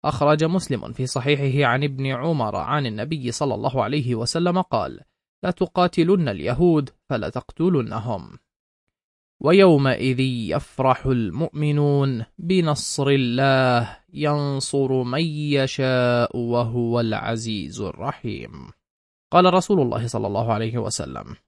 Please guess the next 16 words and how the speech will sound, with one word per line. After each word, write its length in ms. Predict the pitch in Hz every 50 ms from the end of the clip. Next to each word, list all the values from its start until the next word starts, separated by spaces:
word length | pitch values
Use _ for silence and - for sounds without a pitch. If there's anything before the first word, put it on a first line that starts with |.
| _ _ _ _ -
"ثم 200 | 135 127 110 107
تكون 500 | 110 - 120 - - 147 139 139 135 139
ملكا 320 | 156 151 143 - - 143
جبرية 540 | 135 135 131 143 135 143 160 175 170 156 143
فتكون 720 | - - 143 143 131 - 107 - 120 127 - - 147 143 143
ما 160 | 143 139 135
شاء 240 | 131 - 147 123 123
الله 360 | 139 143 143 135 135 131 127
أن 100 | 135 131
تكون، 480 | - 139 - - 170 165 156 143 131 127
ثم 260 | - 139 147 147 143
يرفعها 920 | 143 143 139 139 135 131 - _ - 165 160 143 143 147 143 135 143 135
إذا 280 | 127 135 135 143 139 135
شاء 440 | - - 170 170 160 143 131 127 139
أن 120 | 147 147
يرفعها، 680 | 143 143 165 - - - 185 185 165 156 147 123 131 -